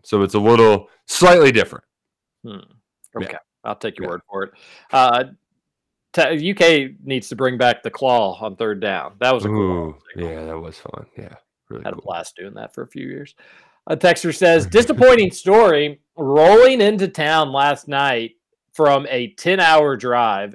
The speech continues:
Speaker 2: and the wife and kids and I are craving some wildly addictive chips. Sadly, Salsaritas was closed until three thirty on Sunday. My three-year-old has stopped, stopped crying, and my wife said she's gonna leave me." Oh, that's tough.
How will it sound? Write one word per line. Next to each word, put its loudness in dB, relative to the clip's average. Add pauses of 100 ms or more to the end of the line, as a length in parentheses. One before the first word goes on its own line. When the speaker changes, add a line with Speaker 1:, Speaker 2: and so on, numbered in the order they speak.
Speaker 2:
and -8
the -6
wife 2
and -8
kids 0
and -6
I 0
are 0
craving -4
some -16
wildly -2
addictive -16
chips. -20 (360)
Sadly, 0
Salsaritas -4
was -18
closed -4
until -8
three -10
thirty -6
on -14
Sunday. -10 (300)
My -4
three-year-old -2
has -10
stopped, -4
stopped -2
crying, 2
and -2
my -2
wife 0
said -8
she's -20
gonna -4
leave 0
me." -8 (260)
Oh, -6 (200)
that's -20
tough. -14